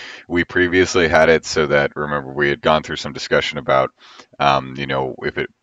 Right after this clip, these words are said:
fails to install a package, then it's hard to see which package, you know, it failed to install. So we started installing each package one by one.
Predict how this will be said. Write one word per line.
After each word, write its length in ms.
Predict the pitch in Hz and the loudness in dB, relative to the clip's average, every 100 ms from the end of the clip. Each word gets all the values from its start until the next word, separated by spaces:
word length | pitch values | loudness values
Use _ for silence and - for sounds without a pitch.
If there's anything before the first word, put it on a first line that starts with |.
| - - | -20 0
fails 260 | 90 82 78 | 4 4 2
to 100 | 85 | -2
install 360 | 76 - 76 | 0 2 2
a 60 | 71 | 2
package, 480 | 76 69 67 71 64 | 0 0 -2 -2 2
then 240 | - 69 | 2 2
it's 120 | 65 | -6
hard 260 | - 76 69 | 0 0 0
to 40 | |
see 280 | - - 71 | -6 -6 -6
which 260 | 67 69 - | -6 -8 0
package, 560 | 71 69 69 - - - | 0 2 -4 -8 -14 -12
you 140 | 71 | -10
know, 140 | 67 60 | -6 -8
it 100 | - | -4
failed 300 | 73 71 - | -2 -2 -2
to 100 | 71 | -8
install. 540 | 64 - 80 78 76 | -8 0 4 6 4
So 160 | - 67 | 0 -6
we 100 | 62 | -4
started 380 | - 69 65 | -2 0 -2
installing 440 | 65 67 - 69 65 | -6 -4 -2 -2 -4
each 160 | 69 | -6
package 380 | - 76 76 69 | 2 2 2 -4
one 140 | 73 71 | -6 -4
by 160 | - | -4
one. 340 | 65 78 92 | -2 0 0